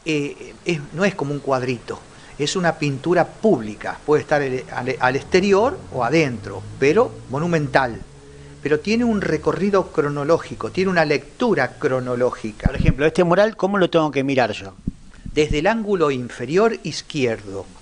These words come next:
Speaker 1: abajo, donde hay una reunión de gauchos, de paisanos, y hay un paisano todo de amarillo,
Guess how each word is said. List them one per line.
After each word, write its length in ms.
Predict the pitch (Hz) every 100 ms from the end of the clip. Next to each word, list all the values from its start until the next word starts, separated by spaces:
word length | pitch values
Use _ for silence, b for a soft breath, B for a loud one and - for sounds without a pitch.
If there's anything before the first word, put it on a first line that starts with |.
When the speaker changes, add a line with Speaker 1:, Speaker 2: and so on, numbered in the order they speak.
| B B B B
Speaker 1:
abajo, 580 | 127 135 156 120 - 117
donde 280 | 139 151 208
hay 60 |
una 180 | 202 165
reunión 420 | 147 143 175 196
de 120 | 160
gauchos, 520 | 143 143 104 - 110 120
de 100 | 127
paisanos, 800 | 143 131 - 117 92 101 - - B B -
y 40 |
hay 120 | 156
un 140 | 226 220
paisano 640 | 175 160 - 185 180 208 B B B -
todo 200 | 170 165
de 120 | 143
amarillo, 600 | 131 123 175 175 190 185